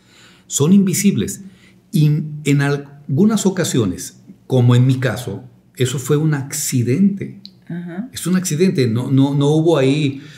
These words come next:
Speaker 1: eh,
Speaker 2: Enemigo.
Speaker 1: enemigo, no hubo el diablo, no hubo, este, alguien que me haya aventado, no, lo voy a lastimar y le voy a abrir la pantorrilla. No, fue un accidente.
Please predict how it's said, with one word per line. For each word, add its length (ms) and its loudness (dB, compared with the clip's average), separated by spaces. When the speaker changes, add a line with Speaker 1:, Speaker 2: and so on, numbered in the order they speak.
Speaker 1:
eh, 100 2
Speaker 2:
Enemigo. 360 2
Speaker 1:
enemigo, 720 4
no 100 0
hubo 140 -2
el 140 2
diablo, 540 2
no 160 0
hubo, 380 0
este, 260 -4
alguien 260 0
que 80 2
me 100 4
haya 160 4
aventado, 640 0
no, 160 -6
lo 200 -8
voy 220 -2
a 200 -4
lastimar 800 -4
y 40 0
le 80 0
voy 260 -4
a 60 -2
abrir 340 0
la 140 -4
pantorrilla. 500 -4
No, 380 0
fue 160 -2
un 80 6
accidente. 840 0